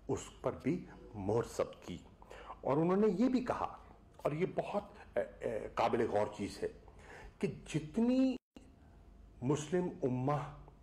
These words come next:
के ममालिक हैं, वज़राए ख़ारजा हैं,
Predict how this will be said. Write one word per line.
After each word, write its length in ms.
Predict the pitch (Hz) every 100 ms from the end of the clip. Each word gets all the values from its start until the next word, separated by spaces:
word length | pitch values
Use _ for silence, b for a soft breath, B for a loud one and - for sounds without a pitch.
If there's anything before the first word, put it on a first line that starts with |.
| - - - -
के 320 | 110 113 113
ममालिक 640 | - 117 101 95 104 113
हैं, 360 | - 101 104 - - - - B B B -
वज़राए 320 | 110 104 113 107
ख़ारजा 460 | - 87 - 131
हैं, 380 | 127 101 87 -